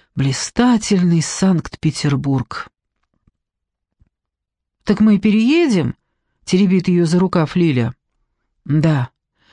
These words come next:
говорит бабушка, глядя туда, где когда-то было окно, а нынче тёмная дыра, забитая досками, тряпками и фанерой. «Обязательно переедем. Потерпи чуть-чуть».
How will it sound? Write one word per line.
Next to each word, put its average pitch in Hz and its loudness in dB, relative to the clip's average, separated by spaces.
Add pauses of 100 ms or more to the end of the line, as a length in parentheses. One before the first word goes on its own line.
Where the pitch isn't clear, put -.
(280)
говорит 175 0
бабушка, 175 -2
глядя 170 0
туда, 180 0
где 160 -2
когда-то 170 -2
было 165 0
окно, 170 0
а 156 0
нынче 175 0
тёмная 165 0
дыра, 175 0
забитая 170 0
досками, 175 -2
тряпками 175 -2
и 160 0
фанерой. 147 -2 (540)
«Обязательно 170 0
переедем. 170 -2 (540)
Потерпи 170 -2
чуть-чуть». - -8